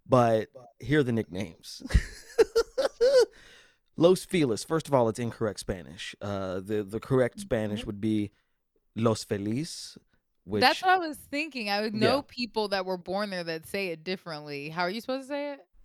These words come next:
Speaker 1: Los Feliz. I mean,
Speaker 2: Okay.
Speaker 1: it's, it's not English, but Los Angeles is also not how that is spe-,
Speaker 2: Yeah.
Speaker 1: said.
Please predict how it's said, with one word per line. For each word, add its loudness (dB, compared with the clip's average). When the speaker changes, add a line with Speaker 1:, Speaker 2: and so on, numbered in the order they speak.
Speaker 1:
Los 0
Feliz. 2
I 0
mean, 4
Speaker 2:
Okay. 2
Speaker 1:
it's, -14
it's 0
not -2
English, 2
but 0
Los -2
Angeles -4
is -8
also -2
not -8
how -12
that -6
is -16
spe-, -14
Speaker 2:
Yeah. -12
Speaker 1:
said. -6